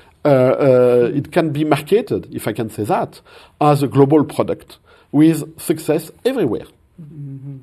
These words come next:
Speaker 2: Let's take a specific example, the issue in France of the veiling, uh, of students in the public, uh, space. Talk a little about how that played out and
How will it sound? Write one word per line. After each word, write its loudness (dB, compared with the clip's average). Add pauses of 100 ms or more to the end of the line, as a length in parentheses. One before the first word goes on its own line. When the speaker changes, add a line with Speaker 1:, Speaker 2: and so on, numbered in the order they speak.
(460)
Speaker 2:
Let's -8
take -2
a 2
specific -6
example, -4
the -8
issue -4
in -8
France -6 (360)
of -10
the -6
veiling, -2
uh, -10
of -10
students -4 (420)
in -6
the -10
public, -4
uh, -10
space. -8 (340)
Talk -2
a -4
little 2
about 2
how -2
that -2
played -2
out 0
and -12